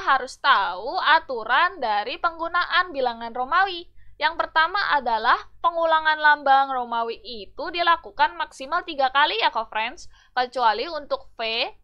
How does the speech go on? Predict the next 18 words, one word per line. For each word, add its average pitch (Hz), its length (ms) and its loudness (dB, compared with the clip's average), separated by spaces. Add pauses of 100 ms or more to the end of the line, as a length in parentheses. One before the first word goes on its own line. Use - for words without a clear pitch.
(100)
L, 269 320 6
dan 285 240 4
D. 294 320 -2 (640)
Kemudian, 339 800 0
untuk 311 240 -10
aturan 320 400 2
penjumlahan 285 800 -2
berlaku 254 880 0
pada 240 240 2
lambang 349 480 4
yang 285 160 0
lebih 233 240 -6
besar 285 320 0
berada 240 400 -6
di 311 80 -14
sebelah 302 320 -8
kiri, 359 480 -6 (240)
sedangkan 254 640 0